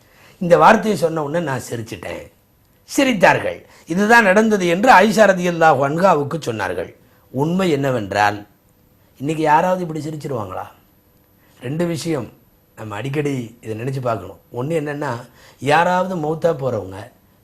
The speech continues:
பக்கத்துல இருக்கிற மகனோ, மகளோ, பேரனோ, பேத்தியோ யாரையாவது கூப்பிட்டு, "எனக்கு பின்னாடி நீ தான் ஃபர்ஸ்ட் மௌத்தா போவ இந்த வீட்ல"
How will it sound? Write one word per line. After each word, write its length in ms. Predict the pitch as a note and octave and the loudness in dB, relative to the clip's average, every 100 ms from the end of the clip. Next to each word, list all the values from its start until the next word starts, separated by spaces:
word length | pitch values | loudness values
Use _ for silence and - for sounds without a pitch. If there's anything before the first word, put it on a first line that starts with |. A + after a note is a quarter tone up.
| - | -6
பக்கத்துல 340 | F3 F#3+ F#3 | -6 -4 -4
இருக்கிற 300 | F3 E3 D#3+ | -4 -4 -4
மகனோ, 420 | C#3+ B2 C3+ D3 C#3 | -4 -4 -6 -8 -8
மகளோ, 400 | A#2+ C3 B2+ B2 | -6 -6 -6 -6
பேரனோ, 400 | A#2+ B2 A#2+ B2 A2+ | -4 -4 -6 -10 -8
பேத்தியோ 320 | A#2+ G#2 A2+ | -10 -8 -8
யாரையாவது 540 | A2+ A2 A2 A2+ A#2 | -4 -2 -2 -4 -6
கூப்பிட்டு, 560 | G#2+ A2 F#2 F#2+ G2+ - _ _ _ | -10 -12 -12 -10 -12 -14 _ _ _
"எனக்கு 520 | - C3+ C#3 C#3 C3 C#3+ | -8 -4 -4 -6 -8 -8
பின்னாடி 300 | E3 E3 E3 | -8 -6 -6
நீ 180 | C#3 | -6
தான் 160 | C#3 D#3 | -6 -6
ஃபர்ஸ்ட் 280 | C3+ C3+ - | -6 -8 -8
மௌத்தா 360 | C#3+ B2 C3+ A2 | -10 -8 -8 -6
போவ 240 | G#2+ G2+ G#2+ F2 _ _ | -6 -4 -6 -8 _ _
இந்த 160 | C3 | -6
வீட்ல" 520 | A#2 A#2+ F2+ F#2+ G2 | -4 -6 -8 -6 -6